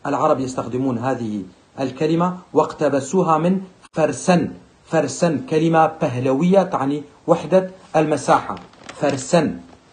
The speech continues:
فرسن. فرمان هي كلمة پهلوية اقتبسها العرب كما هي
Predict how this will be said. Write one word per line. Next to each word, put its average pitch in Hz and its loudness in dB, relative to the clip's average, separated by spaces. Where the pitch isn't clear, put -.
فرسن. 139 0
فرمان 170 4
هي 160 6
كلمة 180 4
پهلوية 147 4
اقتبسها 131 0
العرب 160 0
كما 147 2
هي 95 -6